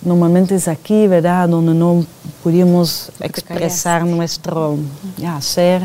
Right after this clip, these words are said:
Speaker 1: ¿verdad? Muchos de nosotros hemos perdido esa. Eh,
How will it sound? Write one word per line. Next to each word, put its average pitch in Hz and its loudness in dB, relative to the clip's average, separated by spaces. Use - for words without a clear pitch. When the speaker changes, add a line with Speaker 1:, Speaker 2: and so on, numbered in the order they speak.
Speaker 1:
¿verdad? 170 -2
Muchos 160 -4
de 156 0
nosotros 151 -2
hemos 151 0
perdido 147 -2
esa. 170 -2
Eh, 160 4